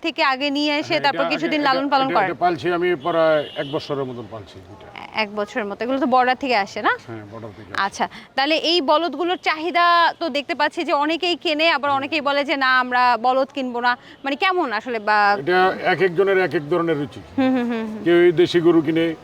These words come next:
Speaker 1: হুম, হুম।
Speaker 2: কেউ এই শাহিওয়াল কিনে, কেউ অস্ট্রেলিয়ানটা কিনে, কেউ এই ইন্ডিয়ান বলদ কিনে।
Speaker 1: আচ্ছা,
Speaker 2: যার
Speaker 1: আচ্ছা।
Speaker 2: যার অভিরুচি।
Speaker 1: তবে, আহ, দেখতে কিন্তু বেশ সুন্দর এবং, আহ, যে-, যেটা হয় যে ইন্ডিয়ান বলদের মধ্যে এই সাদা বলদটা সবচেয়ে বেশি জনপ্রিয়, আমি যদি ভুল না করে থাকি।
Speaker 2: না, ঠিক
Speaker 1: নাকি?
Speaker 2: আছে,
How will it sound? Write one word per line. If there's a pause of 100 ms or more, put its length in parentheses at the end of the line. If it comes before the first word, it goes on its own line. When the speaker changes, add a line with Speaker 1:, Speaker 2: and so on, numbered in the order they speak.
(180)
Speaker 1:
হুম,
হুম।
Speaker 2:
কেউ
এই
শাহিওয়াল
কিনে,
কেউ
অস্ট্রেলিয়ানটা
কিনে,
কেউ
এই (240)
ইন্ডিয়ান
বলদ
কিনে। (220)
Speaker 1:
আচ্ছা,
Speaker 2:
যার
Speaker 1:
আচ্ছা।
Speaker 2:
যার
অভিরুচি। (280)
Speaker 1:
তবে,
আহ,
দেখতে
কিন্তু
বেশ
সুন্দর
এবং,
আহ,
যে-,
যেটা
হয়
যে
ইন্ডিয়ান
বলদের
মধ্যে
এই
সাদা
বলদটা
সবচেয়ে
বেশি
জনপ্রিয়,
আমি
যদি
ভুল
না
করে
থাকি। (380)
Speaker 2:
না,
ঠিক
Speaker 1:
নাকি?
Speaker 2:
আছে,